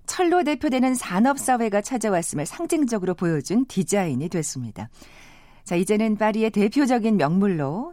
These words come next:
또 천구백구십일 년엔 세계문화유산으로 등재되기도 했죠. 뭐라고 부를까요?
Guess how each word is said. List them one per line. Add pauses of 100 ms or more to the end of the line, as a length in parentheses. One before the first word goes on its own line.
또
천구백구십일
년엔
세계문화유산으로
등재되기도
했죠.
뭐라고
부를까요?